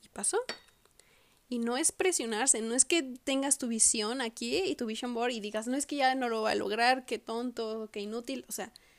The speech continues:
también es que te hables tú con amor. Trátate con amor y motívate tú. Esa, esa mo-, automotivación es importante. Y no dejemos nunca de lado la disciplina y la perseverancia, que es clave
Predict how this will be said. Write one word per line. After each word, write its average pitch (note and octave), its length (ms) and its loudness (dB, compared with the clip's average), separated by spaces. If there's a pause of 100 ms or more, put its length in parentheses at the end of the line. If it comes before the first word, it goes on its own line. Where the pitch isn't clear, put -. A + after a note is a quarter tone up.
(120)
también A#3 380 0
es G#4 160 4
que D#4 120 0
te - 160 -6
hables B3 440 -4
tú A#3 380 -8
con - 200 -6
amor. - 340 -10 (260)
Trátate A3+ 480 -6
con A3 160 -6
amor G3+ 340 -4
y A3+ 180 -4
motívate A3+ 600 -6
tú. G3+ 300 -10 (160)
Esa, A#3+ 380 -4
esa C4 180 2
mo-, D4 240 0
automotivación A3 1040 -4
es A3+ 160 -8
importante. G#3+ 720 -8 (840)
Y C#4 80 4
no C4+ 160 6
dejemos A#3 440 0
nunca D4 440 4
de A#3 100 -2
lado A3 400 -2 (120)
la C4 280 4
disciplina A#3 720 -2
y C4+ 120 2
la A3+ 200 0
perseverancia, G#3+ 720 0
que - 140 -4
es G3+ 100 -2
clave G#3 480 0